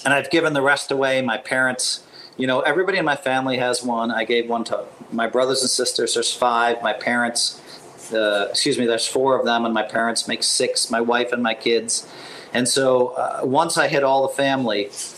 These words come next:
um, you know, I started giving bracelets away to friends.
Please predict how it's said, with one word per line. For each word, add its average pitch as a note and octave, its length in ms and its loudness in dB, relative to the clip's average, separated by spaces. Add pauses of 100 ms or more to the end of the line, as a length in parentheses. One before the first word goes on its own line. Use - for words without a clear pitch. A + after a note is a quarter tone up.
(140)
um, G#2 640 0
you A#2 120 -2
know, G2+ 280 0
I G#2+ 100 0
started A2+ 340 -2
giving A2 260 -2
bracelets A2 500 0
away G#2+ 200 2
to - 140 -6
friends. C3+ 720 0